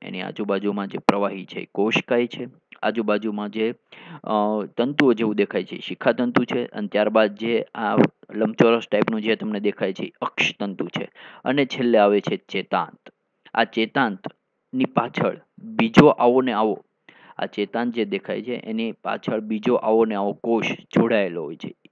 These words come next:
જ્યારે એ બે કોષ જોડાય અને વચ્ચે જે જગ્યા રહે છે, એને આપણે કહીશું ચેતોપાગમ.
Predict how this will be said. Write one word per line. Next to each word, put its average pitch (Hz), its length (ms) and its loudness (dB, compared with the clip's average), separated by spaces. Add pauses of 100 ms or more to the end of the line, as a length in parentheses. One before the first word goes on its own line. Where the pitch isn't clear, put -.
(100)
જ્યારે 104 240 -8
એ - 20 -6
બે 104 220 0
કોષ 113 280 -2 (160)
જોડાય 113 360 -2
અને 98 100 -10
વચ્ચે 101 360 -10
જે 101 140 -12
જગ્યા 113 420 -2
રહે 104 220 -4
છે, - 160 -20 (280)
એને 120 140 -6
આપણે 113 220 -2
કહીશું 101 300 -2
ચેતોપાગમ. 90 680 -6